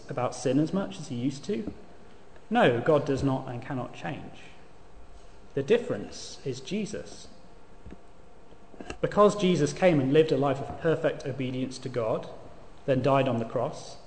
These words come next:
taking the punishment, the judgment that we deserve for our, our faithlessness,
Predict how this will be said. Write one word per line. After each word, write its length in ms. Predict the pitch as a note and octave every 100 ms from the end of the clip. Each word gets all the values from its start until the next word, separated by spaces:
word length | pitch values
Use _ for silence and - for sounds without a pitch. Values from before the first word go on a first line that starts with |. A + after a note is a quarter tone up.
| - - - - - -
taking 360 | D#3 D3+ C#3+
the 60 | C3
punishment, 560 | C3 C3+ C3 - E3 D#3+
the 80 |
judgment 480 | B2 C#3 C#3+ D#3 D#3
that 140 | - A#2
we 160 | C3
deserve 500 | B2+ A#2 A#2+ B2 D#3+
for 120 | - A2+
our, 120 | A2+ - - - C#3
our 120 | B2
faithlessness, 1000 | - C#3+ C#3 B2+ A#2 - C#3 - -